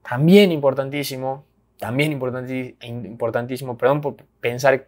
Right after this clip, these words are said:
o, o dar la sensación de que estoy por cerrar el video y después hago con otra cosa más, pero es súper, súper, súper importante,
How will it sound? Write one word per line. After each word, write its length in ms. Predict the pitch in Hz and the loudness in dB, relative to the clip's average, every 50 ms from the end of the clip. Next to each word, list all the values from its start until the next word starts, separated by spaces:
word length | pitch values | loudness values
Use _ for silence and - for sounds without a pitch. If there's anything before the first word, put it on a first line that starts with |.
| _ - | _ -12
o, 300 | - 104 107 - 98 110 | -10 -8 -8 -8 -10 -6
o 60 | 113 | -2
dar 260 | 117 117 120 123 123 | 2 4 4 4 4
la 100 | 120 117 | 0 -4
sensación 380 | - 120 113 120 127 139 139 131 | -6 -8 -8 -6 -6 -6 -6 -6
de 60 | 117 | -6
que 20 | |
estoy 120 | 117 120 117 | -8 -8 -8
por 160 | - 120 117 | -6 -6 -6
cerrar 200 | - 123 120 123 127 | -2 2 4 4 4
el 120 | 120 110 | 2 0
video 300 | 110 117 117 120 123 117 | -2 -2 0 0 0 0
y 40 | 107 | -2
después 300 | 107 107 - 117 - 120 | -6 -10 -14 -6 -2 0
hago 140 | 117 120 117 | 0 0 -2
con 100 | 117 123 | -6 -10
otra 180 | 120 120 120 | -8 -8 -6
cosa 200 | 123 120 120 117 | -6 -6 -8 -8
más, 220 | 120 120 123 - _ _ _ - - - _ _ - | -8 -10 -10 -10 _ _ _ -20 -20 -20 _ _ -2
pero 120 | 123 120 | 0 0
es 100 | 113 - | 2 0
súper, 460 | - - 160 156 143 - 120 110 - - | 4 8 8 8 8 6 0 -8 -10 -10
súper, 520 | - - - 135 131 117 - 113 104 - _ _ _ _ | -12 -6 -4 -2 -2 -2 -4 -10 -14 -16 _ _ _ _
súper 600 | - - - - - 139 139 139 123 107 104 107 | -14 -14 -12 -6 -2 -2 -2 -2 -2 -6 -8 -8
importante, 640 | 107 104 113 110 110 117 117 113 107 117 120 - | -6 -6 -8 -6 -6 -6 -8 -6 -6 -6 -8 -8